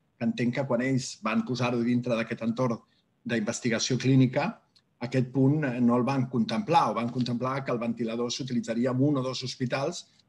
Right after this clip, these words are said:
però no que es pogués utilitzar massivament en molts centres. Aquesta iniciativa que va generar els nostres discussions o desajustos amb l'Agència del Medicament,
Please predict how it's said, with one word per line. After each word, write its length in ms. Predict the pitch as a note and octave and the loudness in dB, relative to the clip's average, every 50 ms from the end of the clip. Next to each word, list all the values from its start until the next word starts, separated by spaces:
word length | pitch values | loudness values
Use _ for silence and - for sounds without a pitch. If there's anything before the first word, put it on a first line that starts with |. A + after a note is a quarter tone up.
| _ - | _ -4
però 180 | - B2+ A#2+ A#2+ | -2 0 2 2
no 160 | A#2+ A#2+ A2+ | 2 0 0
que 80 | - C#3 | -2 -4
es 100 | C3+ - - | -4 -4 -6
pogués 340 | - A2+ A2+ B2 A#2 - - | -10 -8 -4 -4 -4 -4 -4
utilitzar 720 | B2+ A#2+ B2 A#2 A2+ A2+ G#2 A2 A#2 A2 A#2 B2+ C#3 - _ _ _ _ - | -4 -4 -2 0 0 0 -2 -2 -4 -4 -4 -6 -8 -12 _ _ _ _ -4
massivament 800 | A#2+ A#2 - - - B2+ A#2+ A#2+ A#2 A#2 A2+ A#2+ B2+ C3+ C3 C3 - | -4 -4 -4 -2 -2 0 0 2 2 0 0 0 -2 -4 -6 -8 -10
en 80 | A2+ G#2+ | -8 -6
molts 320 | G#2+ G#2+ G#2+ G2+ - - | -6 -6 -6 -8 -10 -12
centres. 560 | - G2 F#2 F#2 - - - - - - - _ _ _ _ _ _ _ - | -12 -12 -14 -18 -20 -20 -20 -20 -20 -20 -20 _ _ _ _ _ _ _ -16
Aquesta 320 | - - C3+ B2+ - C#3 | -12 -10 -10 -8 -6 -4
iniciativa 680 | C3 C3+ B2+ - - B2+ A#2+ - D3 D3 C3 A#2+ G2 - - - _ _ _ _ _ - | -4 -4 -4 -4 -6 -6 -4 -4 -4 -4 -4 -4 -8 -10 -14 -20 _ _ _ _ _ -12
que 80 | G#2+ - - - - - - | -12 -12 -12 -16 -16 -10 -8
va 120 | B2 A#2+ | -6 -6
generar 520 | - B2+ B2 A#2 A#2+ C3 C3 B2+ A2+ - - F#2+ | -4 -4 -4 -4 -4 -4 -4 -6 -6 -8 -10 -10
els 160 | - - - | -8 -4 -2
nostres 680 | A#2+ A#2+ A#2 - - B2+ A#2+ A2+ A2 - - - - _ _ _ _ _ _ _ _ _ _ _ _ - | -2 -2 -2 -2 -4 -4 -4 -4 -6 -6 -8 -10 -12 _ _ _ _ _ _ _ _ _ _ _ _ -8
discussions 840 | A#2+ C3 C#3 C3+ - - C3+ C3 D#3 E3+ F#3+ F3+ E3 C3+ A#2+ A2+ - C#3 | -4 -2 -2 -2 -2 -2 0 4 4 4 6 4 4 2 0 0 -2 -2
o 240 | B2 A#2+ A2+ G#2 A2+ A2 | -2 -2 -2 -2 -2 -2
desajustos 720 | B2+ A#2 B2 C3 A#2+ C#3+ E3 F3 - - D#3 C3+ B2 C3 | -4 -2 -2 -2 -2 -2 -2 -4 -4 -6 -8 -8 -6 -6
amb 120 | A2+ A2 | -6 -6
l'Agència 360 | A2+ A2+ A#2+ C3+ B2+ B2+ - B2+ | -6 -6 -6 -6 -6 -6 -6 -6
del 100 | B2 A#2+ | -4 -4
Medicament, 540 | B2 B2 A#2 - B2 C3+ D#3+ G3+ B3 D4+ | -4 -4 -6 -6 -6 -2 -2 0 -2 -2